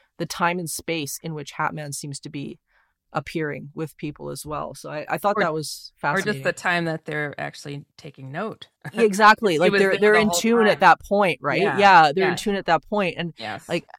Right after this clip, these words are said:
Speaker 1: so it's, it's interesting to me where you've got something that is, you know, cross-cultural, that is something that is global,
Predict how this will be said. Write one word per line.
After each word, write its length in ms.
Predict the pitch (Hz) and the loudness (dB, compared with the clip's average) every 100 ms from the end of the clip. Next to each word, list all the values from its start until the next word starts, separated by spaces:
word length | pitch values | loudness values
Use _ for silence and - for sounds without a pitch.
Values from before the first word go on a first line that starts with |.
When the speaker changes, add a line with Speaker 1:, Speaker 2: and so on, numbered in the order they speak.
| - - | -16 -10
Speaker 1:
so 220 | - 196 | -4 0
it's, 420 | 185 175 180 - - | 0 -2 -4 -6 -8
it's 160 | 180 226 | -4 0
interesting 480 | 226 247 214 196 | 0 0 -4 -6
to 100 | 180 | -6
me 100 | 180 | -6
where 120 | 175 165 | -6 -6
you've 160 | 165 | -6
got 200 | - 175 | -6 -6
something 360 | - 180 170 165 | -6 -10 -10 -12
that 120 | 160 | -10
is, 280 | 156 151 - | -12 -12 -14
you 80 | 180 | -12
know, 140 | 165 | -10
cross-cultural, 1000 | 156 - 190 233 - 165 151 - 156 151 - | -10 -2 -2 -2 -6 -10 -8 -10 -10 -10 -12
that 100 | 151 | -12
is 240 | - - 175 | -10 -12 -10
something 360 | - 170 170 | -10 -8 -10
that 120 | 165 - | -10 -8
is 240 | 185 196 | -8 -8
global, 560 | - 165 160 160 160 | -8 -8 -8 -8 -10